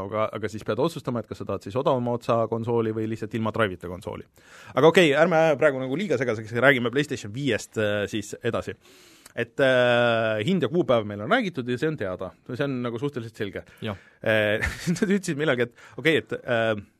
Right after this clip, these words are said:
Speaker 1: ähm, okei, et me siis anname ette teada, et, äh, kõvasti, et, et millal siis saab hakata ette tellima ja kõike niimoodi, aga siis nad tegid seda nüüd, järsku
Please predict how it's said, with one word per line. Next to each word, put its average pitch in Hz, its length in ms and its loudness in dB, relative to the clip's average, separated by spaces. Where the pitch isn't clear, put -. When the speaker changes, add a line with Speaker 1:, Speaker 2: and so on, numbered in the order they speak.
Speaker 1:
ähm, 107 920 -4
okei, 190 260 6
et 123 80 0
me 180 80 2
siis 180 100 2
anname 190 240 2
ette - 160 -8
teada, 135 300 4
et, - 180 -6
äh, 107 160 0
kõvasti, 120 400 0
et, 104 160 -10
et 104 160 -8
millal 120 180 -2
siis 104 140 -12
saab 107 160 -2
hakata 104 460 -6
ette 110 260 -2
tellima 104 380 -4
ja 90 80 -10
kõike 101 160 -12
niimoodi, 101 260 -10
aga 117 160 -2
siis 113 160 -6
nad 110 160 -8
tegid 110 240 -6
seda 107 140 -2
nüüd, 156 340 0
järsku 131 400 2